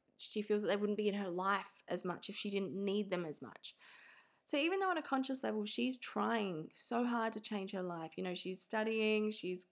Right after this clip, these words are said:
you know, working, she's doing everything right,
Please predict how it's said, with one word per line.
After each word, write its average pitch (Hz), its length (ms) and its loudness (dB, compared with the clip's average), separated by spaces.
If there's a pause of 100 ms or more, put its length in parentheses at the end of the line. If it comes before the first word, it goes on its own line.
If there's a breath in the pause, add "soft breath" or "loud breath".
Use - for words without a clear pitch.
(140)
you 190 120 -6
know, 175 160 -2
working, 220 680 2
she's 214 180 -4
doing 262 260 0
everything 226 640 -2
right, 180 380 -4